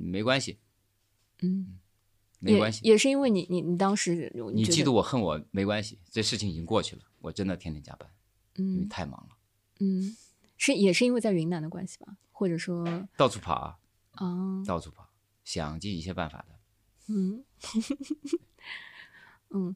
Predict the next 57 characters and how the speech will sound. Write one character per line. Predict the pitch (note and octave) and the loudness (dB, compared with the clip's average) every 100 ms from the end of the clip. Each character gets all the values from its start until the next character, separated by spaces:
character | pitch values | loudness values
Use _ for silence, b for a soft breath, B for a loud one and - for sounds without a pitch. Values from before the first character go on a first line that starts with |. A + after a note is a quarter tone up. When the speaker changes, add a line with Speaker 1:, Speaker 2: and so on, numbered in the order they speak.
| B | B
Speaker 2:
但 | - C4 | 4 6
是 | |
你 | A#3+ | 6
喜 | - | 4
欢 | F#3 G3 | 2 2
上 | A3 G3+ F#3+ _ _ _ _ | 2 0 -2 _ _ _ _
中 | G#3+ G#3 | 0 2
医 | G#3+ | 0
或 | G#3 G#3 | 0 0
者 | C#3+ | 2
说 | E3+ | 0
针 | E3+ G3+ | 0 0
灸 | G3+ G#3+ A#3 B B B _ _ | 0 -2 -4 B B B _ _
是 | - G#3 | 0 0
在， | F#3+ E3+ D#3+ - _ _ | 0 -2 -4 -12 _ _
呃， | - C3 F#2+ | -10 -8 -6
出 | - G3 | -4 0
关 | F#3 | 0
之 | F#3 | 0
前， | F#3 - _ _ _ _ _ _ _ | -4 -6 _ _ _ _ _ _ _
就 | D#3+ - _ - | -8 -8 _ -2
其 | F#3 | 0
实 | F3+ | 2
是 | F#3+ F3+ | 0 -2
在 | |
二 | F3 | -2
零 | F#3+ | 0
Speaker 1:
已 | G#2 | 2
经 | D#3 | 2
Speaker 2:
年 | |
之 | |
前。 | - | 2
Speaker 1:
十 | F#2+ | -2
多 | F2 | -4
年 | - - | -8 -14
了。 | - _ _ _ _ _ _ _ | -20 _ _ _ _ _ _ _
Speaker 2:
嗯。 | G3+ D#3 E3+ | -4 -4 -6
Speaker 1:
一 | - | -4
三 | B2+ B2 | 0 2
年 | A2+ D2+ | 0 -2
就 | D2 | -8
开 | - - | -12 -10
始 | - - - _ _ - _ | -10 -12 -16 _ _ -20 _
接 | - | -6
触。 | E2+ - - _ _ _ _ - | -6 -8 -16 _ _ _ _ -6
Speaker 2:
嗯。 | F3+ E3+ F#3 _ | -4 -4 -6 _
Speaker 1:
然 | - D#2 | -10 -8
后 | D#2+ | -6
也 | E2 | -6
是 | D2+ D#2+ | -8 -4
乱， | F#2 G#2 C#2+ - _ _ _ | 2 2 2 -8 _ _ _
乱 | - A2+ D2 | 0 0 0
学， | - - - _ _ _ | -6 -14 -20 _ _ _
没 | - G#2 | -2 0
有 | |
目 | G2+ A2 | 2 -2
的， | - D2+ | -6 -12